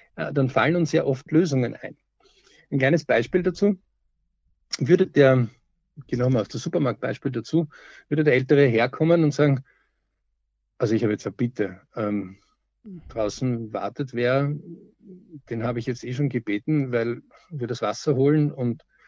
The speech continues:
ich sehe, dass hier eine Schlange ist, aber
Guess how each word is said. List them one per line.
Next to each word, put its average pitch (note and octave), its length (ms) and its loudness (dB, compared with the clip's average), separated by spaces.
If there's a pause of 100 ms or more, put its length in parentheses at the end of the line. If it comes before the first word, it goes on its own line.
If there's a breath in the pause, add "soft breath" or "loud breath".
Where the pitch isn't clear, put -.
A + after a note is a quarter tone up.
(760 soft breath)
ich C#3 180 -8
sehe, B2 160 -2
dass C3 160 -2
hier B2+ 120 2
eine B2 100 0
Schlange B2 460 -2
ist, C3 220 -2
aber A#2+ 320 0